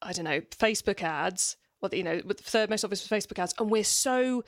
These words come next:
well set up for that already. We've got someone on the team who's brilliant at it. So-and-so loves doing video. Well, then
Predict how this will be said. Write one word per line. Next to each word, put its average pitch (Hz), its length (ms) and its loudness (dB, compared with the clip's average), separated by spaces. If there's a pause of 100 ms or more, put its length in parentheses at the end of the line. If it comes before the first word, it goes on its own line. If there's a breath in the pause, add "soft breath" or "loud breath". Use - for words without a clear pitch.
(140 loud breath)
well 220 300 2
set 214 260 2
up - 180 0
for - 140 -4
that 180 200 2
already. 190 440 2
We've 180 160 -2
got - 180 2
someone 220 200 2
on 202 80 0
the 196 60 0
team 190 340 0
who's 170 160 -2
brilliant 196 500 0
at 175 180 -6
it. 175 240 -2 (120)
So-and-so 214 480 2
loves 185 260 0
doing 175 240 0
video. 185 520 0 (440 loud breath)
Well, 214 100 4
then 208 400 2